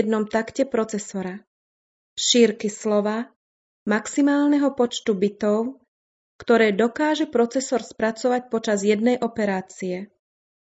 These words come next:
Šírky prenosu dát, ktorá určuje, aké maximálne číslo môže byť počas jednej operácie prenesené z alebo do procesora. Internej pamäti cache.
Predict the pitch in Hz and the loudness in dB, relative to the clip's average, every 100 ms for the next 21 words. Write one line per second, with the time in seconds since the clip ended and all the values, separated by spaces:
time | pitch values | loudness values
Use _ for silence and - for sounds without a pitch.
0 | _ _ - - - 240 277 - 330 247 | _ _ -10 -4 0 2 2 -2 2 4
1 | 247 247 247 220 185 202 202 233 - _ | 4 4 -2 -4 -2 0 0 -4 -10 _
2 | _ _ - 233 226 214 - 214 214 - | _ _ -2 2 4 2 2 0 -2 -2
3 | 233 226 233 247 _ _ _ _ - 233 | 2 2 0 -4 _ _ _ _ -2 -2
4 | - 320 285 254 - 302 294 302 294 247 | 0 2 2 2 0 0 2 2 2 2
5 | - 233 240 - 262 240 240 254 254 247 | 0 -2 -2 0 2 6 4 4 0 -2
6 | - 233 214 208 220 247 240 208 233 233 | -4 -2 0 2 2 2 0 -2 0 2
7 | 233 233 254 240 - 214 226 226 233 220 | 2 0 0 0 0 0 -2 0 0 0
8 | 190 180 220 262 - _ _ 208 214 208 | 0 0 0 0 -4 _ _ 0 0 0
9 | 208 185 220 233 _ 202 202 202 190 190 | 0 0 -2 -4 _ -4 -4 -6 -8 -8
10 | 180 190 - _ _ _ _ _ _ _ | -8 -10 -16 _ _ _ _ _ _ _
11 | 247 262 269 320 311 302 277 240 233 247 | 6 6 6 4 6 4 4 4 4 4
12 | 247 262 262 240 196 - - - | 2 -4 -4 -2 0 0 -2 -14